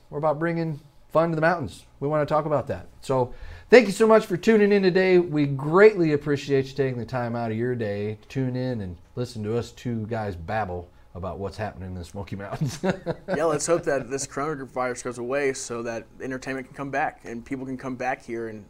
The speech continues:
Speaker 2: and, uh, enjoy life here. You know,
Speaker 1: And it
Speaker 2: the Smoky Mountains draws a lot of people, um, and entertainment up here is thriving.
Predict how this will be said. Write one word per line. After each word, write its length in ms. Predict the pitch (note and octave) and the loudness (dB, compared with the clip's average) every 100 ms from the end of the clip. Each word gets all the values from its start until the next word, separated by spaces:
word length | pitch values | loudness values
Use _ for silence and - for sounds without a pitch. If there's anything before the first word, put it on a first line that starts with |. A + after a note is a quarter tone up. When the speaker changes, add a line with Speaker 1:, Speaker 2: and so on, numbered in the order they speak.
| - | -16
Speaker 2:
and, 200 | A2 A2 | -14 -10
uh, 180 | G#2+ G#2 - | -10 -12 -14
enjoy 340 | - A#2 A#2 A2 | -12 -8 -6 -6
life 260 | A2 A2 | -6 -8
here. 200 | F2 E2 - - - - - - | -10 -12 -14 -20 -20 -20 -20 -12
You 60 | |
know, 120 | G2+ | -8
Speaker 1:
And 100 | G#2 | -4
it 40 | B2+ | -4
Speaker 2:
the 60 | |
Smoky 320 | - C#3+ C#3+ C#3+ | -4 -4 -4 -4
Mountains 340 | C3 C3 - | -4 -6 -10
draws 340 | - B2 A#2+ | -6 -4 -4
a 100 | A#2+ | -6
lot 280 | B2 C3 C3+ | -4 0 0
of 80 | C3 | -2
people, 440 | - B2+ A#2+ A2+ - - - - - - | -4 -6 -6 -8 -10 -20 -20 -20 -20 -12
um, 420 | G#2+ G#2+ G#2+ G2 - - | -6 -6 -6 -10 -16 -14
and 140 | A2 | -10
entertainment 460 | B2 B2 B2 A#2+ A2+ | -8 -8 -8 -10 -8
up 40 | |
here 140 | A2+ G#2 | -8 -6
is 280 | A2+ A2+ | -6 -8
thriving. 720 | - G#2 G#2 G2+ G#2+ D2+ G#1 | -10 -10 -6 -6 -6 -10 -16